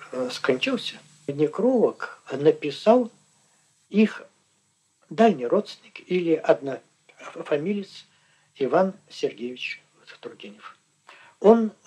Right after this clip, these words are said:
рассказывал, что когда произошла реформа крестьян,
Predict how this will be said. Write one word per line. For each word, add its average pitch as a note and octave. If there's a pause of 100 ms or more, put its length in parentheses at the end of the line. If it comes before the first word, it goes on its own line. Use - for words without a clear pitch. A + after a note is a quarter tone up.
(120)
рассказывал, A#2 (320)
что - (300)
когда D#3+ (1200)
произошла D#3 (280)
реформа B2+ (220)
крестьян, -